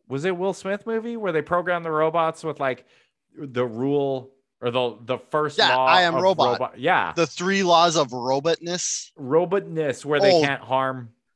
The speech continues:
Speaker 2: that, who was that wrote, written by? Asimov?
Speaker 1: It was
Speaker 2: Or
Speaker 1: Asimov, yeah.
Speaker 2: You wanna hear the most obnoxious thing you've ever heard?
Speaker 1: Do I?
Speaker 2: So I looked up the laws of robots, and it's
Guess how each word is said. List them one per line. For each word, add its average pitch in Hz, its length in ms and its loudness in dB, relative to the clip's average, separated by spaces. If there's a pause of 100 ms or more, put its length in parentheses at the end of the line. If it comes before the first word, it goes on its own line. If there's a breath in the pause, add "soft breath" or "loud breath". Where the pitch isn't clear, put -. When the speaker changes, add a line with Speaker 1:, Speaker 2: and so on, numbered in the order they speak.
(200)
Speaker 2:
that, 170 200 2
who 196 160 -6
was 240 120 -4
that 233 180 0
wrote, 175 280 -4
written 156 260 -10
by? 127 240 -6
Asimov? 190 760 -8 (100)
Speaker 1:
It 117 100 -2
was 107 160 -2
Speaker 2:
Or 104 40 0
Speaker 1:
Asimov, 87 440 -6
yeah. 85 200 -12 (1000)
Speaker 2:
You 143 200 -8
wanna 160 220 -2
hear 160 440 -6
the 117 160 -12
most 113 360 -10
obnoxious 107 540 -12
thing 123 160 -14
you've 113 120 -14
ever 107 240 -10
heard? 113 360 -12 (340)
Speaker 1:
Do 175 240 4
I? 85 380 -2
Speaker 2:
So 139 600 -2 (920)
I 147 180 2
looked 196 320 0
up 151 200 2
the 147 120 -2
laws 127 320 -2
of 127 160 -6
robots, 143 800 -4 (400)
and 143 240 -2
it's 131 260 -6